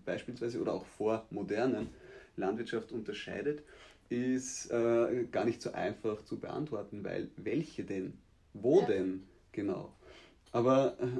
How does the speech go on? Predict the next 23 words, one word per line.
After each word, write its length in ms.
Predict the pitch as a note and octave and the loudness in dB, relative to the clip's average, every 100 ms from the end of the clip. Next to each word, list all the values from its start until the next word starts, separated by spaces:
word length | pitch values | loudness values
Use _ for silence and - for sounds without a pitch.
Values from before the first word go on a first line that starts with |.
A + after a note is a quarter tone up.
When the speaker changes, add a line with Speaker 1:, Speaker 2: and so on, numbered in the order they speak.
| - - | -4 0
Speaker 1:
natürlich, 560 | C3 F3 E3+ A2 - | 6 8 8 6 2
ähm, 360 | A#2 A2+ A2+ A2 - - _ _ - _ - - - - - - A#2+ | 0 2 0 -4 -12 -20 _ _ -20 _ -20 -20 -20 -20 -20 -8 4
der, 280 | A#2 A#2 | 6 8
der 140 | A#2 - | 4 2
erfolgreiche 640 | - A#2 C#3+ A2 G#2 G#2+ | 2 4 4 2 -2 -2
Landwirt 560 | F#2+ F2+ A2 E3+ - - | -4 -4 -2 -2 -4 -4
in 120 | A#2 | -4
dem, 300 | A2+ A2+ B2+ - _ | -2 -2 -4 -10 _
in 100 | - | -8
dem 360 | - G#2+ C#3+ D3+ - - | -6 -8 -10 -16 -16 -10
ganzen 380 | - - A2+ G#2+ | -10 -8 -10 -10
Spiel, 380 | - A2 D#3+ F3 | -6 -4 -2 -2
in 100 | A#2 | -4
diesem, 360 | G#2+ G#2 - | -6 -8 -8
in 80 | - | -10
dieser 200 | G#2 G2+ | -10 -8
Idee, 520 | G#2+ - G#2 C#3 F3+ - - - | -8 -4 0 0 0 -6 -20 -8
ähm, 640 | - A2+ - A#2+ A#2+ B2 - - - - - - - - _ - | -2 2 4 4 2 -2 -8 -20 -20 -20 -20 -20 -20 -20 _ 0
beginnt 600 | B2+ C3 C#3+ F3+ - C#3 | 0 4 4 4 0 -4
mit 160 | B2+ | -2
einem 200 | A2 A#2 | 0 0
kleinen 340 | A2 G#2+ B2+ B2 | 0 0 0 2
Bauernhof 520 | G2+ C3+ C3+ C#3+ | 2 2 2 2